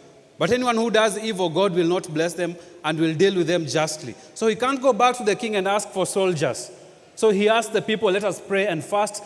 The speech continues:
that God may give us straight passage, that God may make the way right for us,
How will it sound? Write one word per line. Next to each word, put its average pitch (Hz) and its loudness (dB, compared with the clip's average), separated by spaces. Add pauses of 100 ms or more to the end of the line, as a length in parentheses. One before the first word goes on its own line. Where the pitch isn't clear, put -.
(140)
that 156 -2
God 202 2
may 185 2
give 170 -2
us 160 0 (280)
straight 185 -4
passage, 156 -6 (160)
that 147 -6
God 190 0
may 170 2
make 180 -2
the 165 -2
way 170 -2
right 165 0
for 143 -6
us, 131 -4